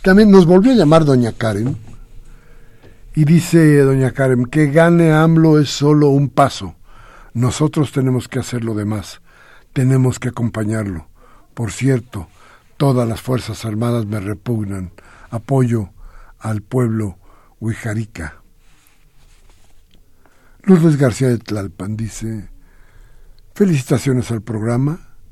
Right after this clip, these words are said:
Yo oí en Radio unam una investigación sobre todas las minas que tenemos pero ¿quién es el dueño de estas? ¿Quién las administra? Otra cosa. Quiero decirles que no es posible que vivamos en un país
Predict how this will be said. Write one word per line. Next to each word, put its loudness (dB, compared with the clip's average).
Yo 6
oí 8
en 4
Radio 2
unam -2
una 0
investigación -6
sobre -4
todas -2
las -4
minas -2
que -10
tenemos -4
pero 0
¿quién 2
es 0
el -2
dueño 2
de -4
estas? -14
¿Quién 0
las -2
administra? -6
Otra -2
cosa. -12
Quiero 4
decirles 0
que -2
no 2
es -4
posible -4
que -4
vivamos -2
en -2
un -2
país -6